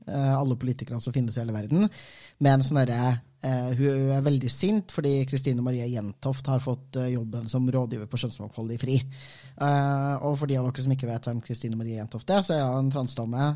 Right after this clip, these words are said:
eh, lesbisk, eh, har vært aktivist og er dritflink til det, har vært i mange år, og har nå, jobber nå i fri. Og da sier liksom Tonje Evron, og det her er noe av det minst voldelige hun har sagt, men jeg vil at dere skal forstå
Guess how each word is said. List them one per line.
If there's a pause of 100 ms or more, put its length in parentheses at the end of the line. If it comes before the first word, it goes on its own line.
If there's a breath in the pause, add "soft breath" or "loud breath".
(140)
eh,
lesbisk,
eh,
har
vært
aktivist
og
er
dritflink
til
det,
har
vært
i
mange
år,
og
har
nå,
jobber
nå
i
fri. (680 loud breath)
Og
da (100)
sier
liksom
Tonje
Evron, (240)
og
det
her
er
noe
av
det
minst
voldelige
hun
har
sagt,
men
jeg
vil
at
dere
skal
forstå